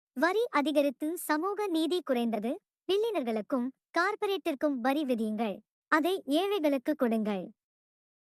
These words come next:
அரசை மாற்றுங்கள், உங்கள் வாழ்க்கையை மாற்றுங்கள் என அந்த வீடியோவில் கண்ணிமைக்கும் நேரத்தில் தரவுகள் வந்து விழுகின்றன.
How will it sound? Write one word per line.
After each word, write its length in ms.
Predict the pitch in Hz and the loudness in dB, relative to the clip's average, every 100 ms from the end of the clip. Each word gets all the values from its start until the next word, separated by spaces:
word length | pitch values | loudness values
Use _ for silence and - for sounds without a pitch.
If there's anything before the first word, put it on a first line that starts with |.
| - | -2
அரசை 320 | 330 370 427 392 | 0 0 0 2
மாற்றுங்கள், 580 | 285 285 302 254 254 311 _ _ - | 2 2 0 2 0 -4 _ _ -4
உங்கள் 340 | 370 403 427 311 | 0 2 0 2
வாழ்க்கையை 500 | 277 359 - 440 440 | 0 0 0 0 0
மாற்றுங்கள் 560 | 302 294 - 311 247 214 - _ 277 | 0 0 0 0 0 -4 -10 _ -4
என 220 | 359 427 - | -2 -2 0
அந்த 240 | 302 294 277 | 2 2 2
வீடியோவில் 640 | 320 415 415 370 370 339 | 2 2 2 0 -2 -2
கண்ணிமைக்கும் 640 | 311 339 415 370 - 320 | -2 -2 -2 -4 -2 0
நேரத்தில் 480 | 262 262 269 269 214 - | 0 0 0 -2 -4 -2
தரவுகள் 500 | 285 294 294 330 359 | 0 0 0 -2 -4
வந்து 320 | 240 294 330 370 | 0 0 0 0
விழுகின்றன. 520 | 254 233 226 208 | 0 -2 -2 -4